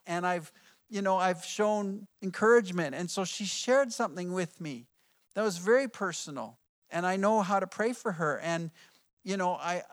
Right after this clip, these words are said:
I just am believing. She knows I'm a Christian. She knows I've shared the gospel. But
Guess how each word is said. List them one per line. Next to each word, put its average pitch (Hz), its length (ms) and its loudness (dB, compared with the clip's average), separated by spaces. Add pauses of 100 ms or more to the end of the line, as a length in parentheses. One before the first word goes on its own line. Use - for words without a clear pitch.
(680)
I 170 120 -4
just 190 260 -4
am 180 100 -2
believing. 185 480 -2
She 185 180 -2
knows 190 280 2
I'm 214 120 -2
a 202 40 -6
Christian. 202 400 -6
She 175 200 -10
knows 180 300 -2
I've 156 140 -4
shared 180 240 -4
the 185 60 -4
gospel. 180 440 -2
But 170 200 -2